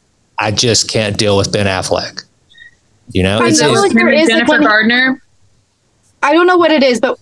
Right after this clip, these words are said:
Speaker 2: there is a sour taste in my mouth when I think of him, and I think it's 'cause of you, <laughs> and I don't remember
Speaker 1: It's
Speaker 2: why.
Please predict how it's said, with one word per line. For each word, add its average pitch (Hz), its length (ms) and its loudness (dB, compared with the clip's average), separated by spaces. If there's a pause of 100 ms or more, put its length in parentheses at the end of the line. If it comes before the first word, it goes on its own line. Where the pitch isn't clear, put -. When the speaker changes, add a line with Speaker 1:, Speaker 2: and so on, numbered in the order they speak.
Speaker 2:
there 285 160 2
is 302 100 2
a 320 60 2
sour 262 320 2
taste 240 280 0
in 247 60 0
my 220 140 2
mouth 202 260 0
when 214 140 0
I 202 80 0
think 214 220 0
of 196 100 -2
him, 202 200 2
and 196 40 2
I 202 100 0
think 220 180 0
it's 202 120 -2
'cause 185 180 -2
of 165 80 -4
you, 202 160 2 (100)
<laughs> - 60 -4
and 247 240 4
I 269 60 2
don't 262 240 2
remember 262 320 0
Speaker 1:
It's 226 100 0 (220)
Speaker 2:
why. 180 80 -2